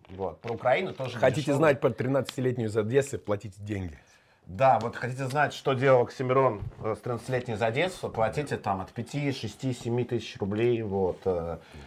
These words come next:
Speaker 1: и вы узнаете все в подробностях. Вот, а, начну с твоей цитаты. Я вот,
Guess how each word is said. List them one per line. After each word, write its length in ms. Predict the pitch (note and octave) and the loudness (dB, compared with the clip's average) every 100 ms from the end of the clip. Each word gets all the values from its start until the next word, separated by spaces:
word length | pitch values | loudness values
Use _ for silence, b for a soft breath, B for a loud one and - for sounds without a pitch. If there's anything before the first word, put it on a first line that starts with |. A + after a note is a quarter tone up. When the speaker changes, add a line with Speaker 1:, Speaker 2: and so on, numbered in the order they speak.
| B B B B | B B B B
Speaker 1:
и 280 | - D3 D#3+ | 2 4 6
вы 200 | C3+ C3+ | 6 4
узнаете 580 | B2+ A#2+ B2+ A#2+ A2 F#2+ - | 4 4 4 4 0 -2 -4
все 220 | - D#3 | 6 6
в 100 | D3 | 6
подробностях. 1080 | - D3+ C3 A2+ A2+ C#3 G2+ G2 - E2 - _ _ _ _ _ _ - | 10 10 12 8 8 8 8 2 -2 -8 -8 _ _ _ _ _ _ -8
Вот, 400 | G2+ A#2+ B2 - | 4 8 8 8
а, 140 | A#2 A2+ | 8 8
начну 280 | A#2 B2+ G3+ | 6 2 2
с 20 | |
твоей 160 | E3 | 2
цитаты. 400 | D3+ C#3 B2+ - - _ - | 2 6 6 4 -4 _ -8
Я 140 | F2+ | -6
вот, 120 | D2+ | -6